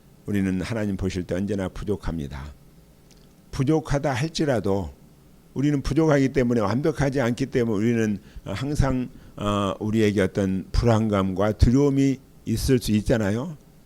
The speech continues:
그렇지 않습니까? 예, 불안함과 두려움이 있습니다. 그러나, 아, 우리가 그, 그렇다고 하더라도 우리가 염려와 걱정 속에서 살아가는 것은 하나님께서 원하지 않는 것입니다.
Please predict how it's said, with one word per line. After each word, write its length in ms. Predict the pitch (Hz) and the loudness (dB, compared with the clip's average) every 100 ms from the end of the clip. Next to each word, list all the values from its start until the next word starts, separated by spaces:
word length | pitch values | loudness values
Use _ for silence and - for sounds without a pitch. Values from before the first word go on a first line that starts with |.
| - - | -20 -12
그렇지 260 | - 110 - | -6 -2 0
않습니까? 580 | 120 123 117 - 165 156 - - - - - - | -2 -2 -4 -4 -6 -10 -20 -20 -20 -20 -16 -6
예, 380 | 78 71 67 73 - - - | -4 -4 -6 -12 -20 -18 -4
불안함과 600 | - 104 95 87 87 85 | 0 2 0 -2 -2 -2
두려움이 400 | - 92 90 78 | 0 0 0 -2
있습니다. 600 | 78 - 78 71 76 73 - - - - - - - | -4 -6 -6 -6 -8 -12 -16 -20 -20 -20 -20 -20 0
그러나, 480 | 139 135 120 87 - - - - | 4 6 6 4 -2 -16 -20 -10
아, 380 | 107 107 104 98 | -2 0 2 0
우리가 560 | - 123 120 110 107 107 - - - | 0 2 6 6 4 0 -12 -20 -14
그, 520 | - 107 98 98 92 - - - - - - | -4 0 2 0 -2 -8 -18 -20 -20 -20 -10
그렇다고 520 | - 143 151 147 147 | 0 2 4 4 4
하더라도 720 | 147 175 160 131 104 98 87 - - - - | 2 2 2 2 4 4 2 -4 -20 -20 -12
우리가 380 | - 98 92 92 | -4 0 0 2
염려와 600 | 87 104 110 110 104 95 | 2 4 2 2 2 0
걱정 440 | - 107 - 139 135 | 0 -4 -2 -2 -2
속에서 460 | 127 117 107 104 | -2 -2 -2 -2
살아가는 520 | 98 131 131 107 98 | 0 0 0 -2 -2
것은 360 | 90 82 104 90 - - - | -2 -2 -2 -4 -10 -20 -18
하나님께서 760 | - 113 98 90 85 85 92 90 | -6 0 2 2 2 4 4 2
원하지 460 | 85 98 95 92 | 2 2 2 0
않는 240 | 87 82 82 | 0 0 -2
것입니다. 640 | 78 73 73 65 69 | -2 -2 -4 -6 -8